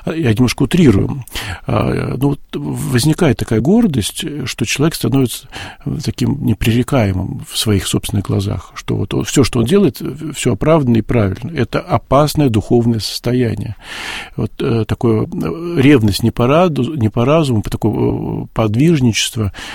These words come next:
внешнее особенно подвижничество, не внутреннее, когда духовная жизнь, а какие-то, какие-то дела, там, стройки, не знаю, выступления, пление, там, богослужение. Богослужение, конечно, это внутреннее делание, но я щас говорю про внешнюю часть.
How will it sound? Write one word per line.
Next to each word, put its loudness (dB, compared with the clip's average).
внешнее 2
особенно -8
подвижничество, -4
не 2
внутреннее, 4
когда 0
духовная 0
жизнь, -2
а -4
какие-то, -10
какие-то -8
дела, 0
там, -2
стройки, 0
не -2
знаю, 0
выступления, -4
пление, 4
там, 0
богослужение. 2
Богослужение, 0
конечно, 0
это -2
внутреннее 4
делание, 0
но 2
я 0
щас -4
говорю -2
про -2
внешнюю 0
часть. -6